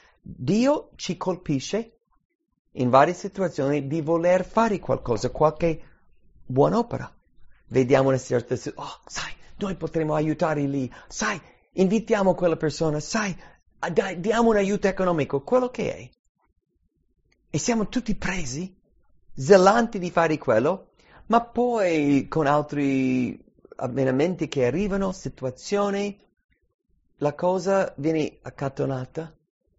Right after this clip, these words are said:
Mai una decisione, solo che succede e ci troviamo buoni propositi. "Signore, voglio iniziare ad alzarmi prima e leggere la parola. Voglio iniziare a cercare più comunione. Voglio cercare di parlare più di Cristo",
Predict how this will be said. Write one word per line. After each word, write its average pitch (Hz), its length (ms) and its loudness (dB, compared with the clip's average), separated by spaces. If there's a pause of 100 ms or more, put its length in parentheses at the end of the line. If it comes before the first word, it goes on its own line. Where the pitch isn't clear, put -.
(180)
Mai 240 360 4
una 131 260 2
decisione, 107 680 -2
solo 165 220 -2
che 165 180 -4
succede 131 760 -2 (180)
e 160 100 2
ci 196 220 -4
troviamo 170 840 6 (280)
buoni 156 500 0
propositi. 160 880 -2 (400)
"Signore, 208 420 6
voglio 226 320 10
iniziare 220 360 6
ad 214 60 8
alzarmi 220 500 2
prima 214 460 -4 (160)
e 190 120 6
leggere 202 380 8
la 202 140 2
parola. 180 440 2 (180)
Voglio 240 240 10
iniziare 233 360 4
a 214 80 6
cercare 220 460 0
più 226 240 -2
comunione. 208 800 0 (220)
Voglio 240 420 8 (180)
cercare 233 460 2
di 208 240 -2 (140)
parlare 233 420 4
più 254 260 -2
di 226 160 -4
Cristo", 233 540 0